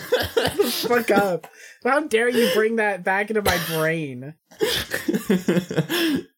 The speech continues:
Speaker 1: I want a smooth brain now.
Speaker 2: Smooth brain
Speaker 1: And
Speaker 2: put into a drone, and then we tattoo the brain.
Speaker 1: Fine, okay, we can consider some non-drone options.
Speaker 2: No, I'm full drone now.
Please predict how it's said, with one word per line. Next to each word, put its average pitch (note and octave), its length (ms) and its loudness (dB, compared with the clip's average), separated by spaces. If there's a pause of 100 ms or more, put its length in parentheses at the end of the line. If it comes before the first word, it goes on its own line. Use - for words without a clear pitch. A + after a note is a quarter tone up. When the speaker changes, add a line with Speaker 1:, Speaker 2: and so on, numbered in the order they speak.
(300)
Speaker 1:
I F#3 120 0
want G#3 200 2
a G#3+ 40 0
smooth F3 440 -4
brain C3 300 -4
now. B2 280 -10 (380)
Speaker 2:
Smooth D3+ 440 0
brain B2+ 420 6
Speaker 1:
And - 80 0
Speaker 2:
put - 240 0
into B2 340 0
a A2 40 4
drone, F#2+ 640 0 (300)
and G2+ 260 2
then G#2+ 160 4
we A2+ 100 4
tattoo A#2 500 0
the A#2+ 100 2
brain. A#2+ 640 -2 (540)
Speaker 1:
Fine, A#3 360 2
okay, A3 400 0
we G3+ 140 2
can A3+ 200 -2
consider B3 360 -2
some G#3 240 0
non-drone E3 540 2
options. - 680 -8
Speaker 2:
No, G#2+ 140 4
I'm G#2+ 140 2
full A2 260 2
drone F#2+ 300 2
now. E2+ 400 0